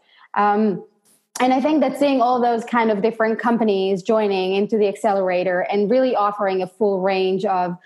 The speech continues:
uh, you know, from maybe also, uh, a little bit of a hardware and then navigation and then stories, um, I think it brings a good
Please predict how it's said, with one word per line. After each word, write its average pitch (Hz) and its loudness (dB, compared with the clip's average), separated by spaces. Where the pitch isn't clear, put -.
uh, 180 0
you 220 2
know, 190 0
from 185 -2
maybe 214 2
also, 190 0
uh, 180 -2
a - -6
little 202 0
bit 196 0
of 180 0
a 180 -4
hardware 240 0
and 196 -2
then 185 0
navigation 247 0
and 190 -2
then 185 -2
stories, 262 0
um, 208 0
I 226 2
think 262 0
it 247 -4
brings 277 0
a 233 2
good 233 0